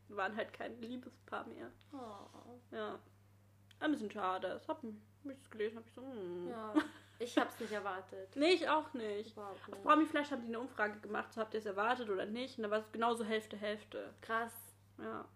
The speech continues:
Speaker 2: Nee, ich hätt's nicht erwartet. Ich wär bei
Speaker 1: Auch
Speaker 2: einer
Speaker 1: nicht.
Speaker 2: Hälfte, die ich's nicht erwartet hätte.
Speaker 1: Ja. Ja, dann hab ich irgendwann Anfang der Woche oder so, hab ich Sophia geschickt. Ich so, so ein TikTok. Ich
Speaker 2: Mhm.
Speaker 1: so, „Schau's dir an.“
Speaker 2: Den gibt's nicht mehr.
Speaker 1: Wendler und Laura. Ja, die haben, die Kaufland hat ja diese Werbung gelöscht.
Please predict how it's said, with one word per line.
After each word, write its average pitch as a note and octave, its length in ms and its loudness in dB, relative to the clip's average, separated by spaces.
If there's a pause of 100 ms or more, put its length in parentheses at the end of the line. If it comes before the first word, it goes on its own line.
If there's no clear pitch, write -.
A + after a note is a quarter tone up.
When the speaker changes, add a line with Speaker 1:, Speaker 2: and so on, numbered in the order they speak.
(360)
Speaker 2:
Nee, A#3 240 0
ich E4 120 -4
hätt's E4 160 -4
nicht C4 120 -6
erwartet. G3 480 -4
Ich A3 120 -16
wär G#3+ 100 -4
bei G#3 100 -4
Speaker 1:
Auch G3+ 60 -8
Speaker 2:
einer G3+ 140 -4
Speaker 1:
nicht. G3+ 100 -10 (380)
Speaker 2:
Hälfte, A#3 400 -2
die G#3 160 -8
ich's G3+ 160 -16
nicht A3 140 -6
erwartet F3+ 420 -8
hätte. - 220 -12 (120)
Speaker 1:
Ja. A3+ 160 -8 (1300)
Ja, - 140 -4
dann G#3+ 180 0
hab B3+ 80 -2
ich B3+ 100 -10
irgendwann B3+ 240 -2
Anfang B3 260 -2
der A3 100 -4
Woche A3 220 -6
oder B3+ 140 -4
so, B3 60 -6
hab B3 80 0
ich - 80 -14
Sophia B3 460 0
geschickt. - 520 -6
Ich - 140 -14
so, A#3+ 320 -8
so - 120 -8
ein G#3 80 -6
TikTok. B3 400 -6 (380)
Ich D4+ 60 2
Speaker 2:
Mhm. G4+ 40 8 (120)
Speaker 1:
so, - 200 8 (320)
„Schau's A3+ 360 4
dir F#3+ 160 6
an.“ F#3+ 240 4
Speaker 2:
Den C4 120 4
gibt's - 280 0
nicht C#4 220 2
mehr. G3+ 360 2 (100)
Speaker 1:
Wendler A#3 360 6
und G#3+ 140 2
Laura. G#3+ 320 8
Ja, B3 140 8
die C#4 160 0
haben, E4 280 10
die - 80 -10
Kaufland F4 360 10
hat E4 140 4
ja D#4+ 80 4
diese C#4+ 280 0
Werbung D4+ 260 6
gelöscht. G3+ 520 2